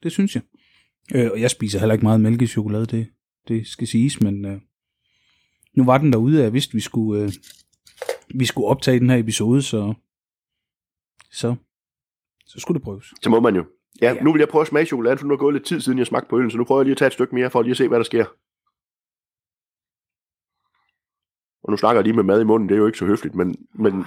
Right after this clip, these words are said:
Speaker 2: kan
Speaker 1: godt.
Speaker 2: sagtens mærke det her, lige så snart jeg kommer hul på karamellen, at den har den her sådan lidt, øh, lidt salte smag fra,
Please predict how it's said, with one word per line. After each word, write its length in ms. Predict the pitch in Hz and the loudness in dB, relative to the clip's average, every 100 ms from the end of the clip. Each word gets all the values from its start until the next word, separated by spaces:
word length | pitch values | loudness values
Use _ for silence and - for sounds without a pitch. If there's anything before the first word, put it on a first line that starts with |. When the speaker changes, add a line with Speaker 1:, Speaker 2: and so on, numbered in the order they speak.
| - | -8
Speaker 2:
kan 80 | 98 | -8
Speaker 1:
godt. 100 | 90 | -2
Speaker 2:
sagtens 280 | 113 127 - | -2 -2 0
mærke 220 | 117 123 | 0 0
det 100 | 113 | 0
her, 140 | 120 | 0
lige 120 | 110 127 | 0 -2
så 60 | |
snart 180 | 113 117 | -2 -2
jeg 80 | 107 | 0
kommer 160 | 110 104 | -2 0
hul 120 | 127 | 0
på 100 | 117 | -2
karamellen, 560 | - 107 123 110 82 - | -2 2 2 0 -4 -4
at 160 | 98 - - _ _ _ _ _ _ _ | -2 -2 -10 _ _ _ _ _ _ _
den 100 | 113 | -6
har 200 | 98 143 | 0 0
den 140 | 110 120 | 0 0
her 100 | 113 | 0
sådan 220 | 123 107 | 0 2
lidt, 220 | 95 - | 0 0
øh, 240 | 87 85 87 127 _ - | 0 0 -2 -8 _ -6
lidt 160 | 104 | -6
salte 360 | - 117 131 127 | 0 2 2 0
smag 360 | - 120 110 | 0 2 2
fra, 320 | - 87 90 | 2 0 0